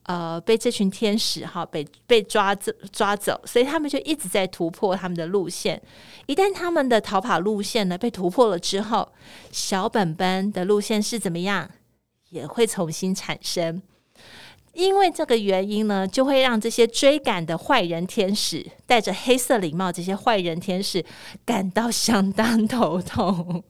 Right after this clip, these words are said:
<laughs> 就是他们不按剧本来的啦，而且穷追不舍之后，还是追不回来。在这边我们学习到的是，男女主角他们不用一般的思维来做决定之外，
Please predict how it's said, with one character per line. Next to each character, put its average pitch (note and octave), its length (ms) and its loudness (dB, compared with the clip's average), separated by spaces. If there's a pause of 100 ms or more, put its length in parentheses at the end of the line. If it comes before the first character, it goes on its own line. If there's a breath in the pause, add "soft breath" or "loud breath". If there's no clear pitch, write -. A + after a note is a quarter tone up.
(120)
<laughs> - 260 -16
就 F4+ 120 0
是 F4 80 2
他 E4+ 140 0
们 C#4+ 140 2
不 G#3+ 160 0 (100)
按 C#4 180 4
剧 B3 280 0
本 D#3 300 0
来 C#3+ 220 -4
的 D#3 140 -4
啦， D3+ 260 -2 (600 loud breath)
而 G#3 80 -2
且 A3+ 160 4
穷 G#3+ 320 0
追 D4+ 180 6
不 D#4 160 0
舍 G3 220 4
之 G3 180 0
后， G#3 260 0 (140)
还 F3+ 400 -4
是 F#3+ 240 0
追 F3+ 260 0
不 F3+ 160 -2
回 A#2+ 320 -4
来。 - 240 -6 (1600 loud breath)
在 F4 160 2
这 F4 140 4
边 D4+ 260 6
我 G#3+ 140 6
们 F#3+ 100 2
学 F#3+ 220 0
习 G#3 240 -2
到 A3+ 200 4
的 F#3 140 -2
是， G#3 260 -2
男 F#3+ 300 0
女 B3+ 100 2
主 F3 240 -2
角 F3+ 300 0
他 B3 180 -4
们 A#3+ 140 0
不 G3 140 -2
用 A#3+ 160 0
一 A#3+ 120 -4
般 A3+ 220 0
的 G3+ 80 2
思 G3 300 -4
维 F#3+ 180 0
来 D#3 160 -4
做 F#3+ 220 0
决 E3 260 -4
定 F#3 240 -2
之 F3 240 -4
外， F3 320 -2